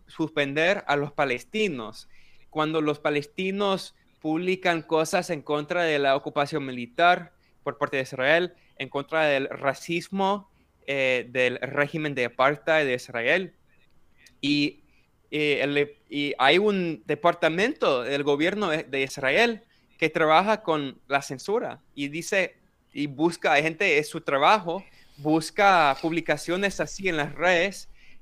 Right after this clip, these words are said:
y, eh, informar a, a Facebook y decirle, "Ah, esta publicación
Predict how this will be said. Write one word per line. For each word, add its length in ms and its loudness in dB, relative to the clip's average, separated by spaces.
y, 380 -2
eh, 360 -4
informar 800 -2
a, 680 -2
a 120 -6
Facebook 520 2
y 100 -4
decirle, 680 0
"Ah, 360 2
esta 840 4
publicación 840 0